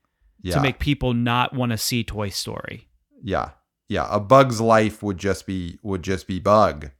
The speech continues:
Speaker 2: Bug, which is, which then it'd be confusing 'cause people would think that it's the Ashley Judd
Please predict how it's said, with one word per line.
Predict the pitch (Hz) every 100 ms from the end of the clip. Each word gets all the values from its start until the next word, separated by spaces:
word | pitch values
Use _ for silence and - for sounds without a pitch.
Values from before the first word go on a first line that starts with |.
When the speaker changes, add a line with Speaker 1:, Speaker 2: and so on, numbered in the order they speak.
| _ _ -
Speaker 2:
Bug, | 123 113 - -
which | 123 139 -
is, | 123 - -
which | 127 120 113
then | 139 143 123
it'd | 117 104
be | 120 113 110 - 127
confusing | - 110 180 202 123 98 98
'cause | - 107
people | - 117 113 107
would | 107 104
think | - 120 104 -
that | 110 107
it's | 107 107 -
the | 113
Ashley | 110 104 - 101
Judd | 104 120 117 101